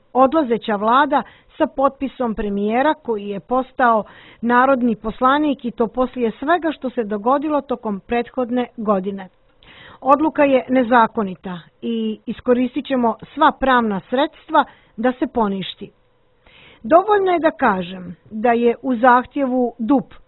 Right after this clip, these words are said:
Nova Varoš dva upisan samo jedan vjerski objekat, crkva Svetog Đorđa, a na Koniku,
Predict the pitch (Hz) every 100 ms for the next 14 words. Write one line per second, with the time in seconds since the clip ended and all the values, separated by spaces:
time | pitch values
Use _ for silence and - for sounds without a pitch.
0 | _ 240 269 240 214 226 233 214 - -
1 | 180 190 247 359 - - - _ 359 -
2 | 370 - 285 - _ - 359 392 359 302
3 | 320 294 254 262 - - 269 233 190 196
4 | - 180 _ _ - 311 254 208 247 254
5 | 262 220 208 185 170 - _ _ - -
6 | - 233 226 208 214 208 254 262 359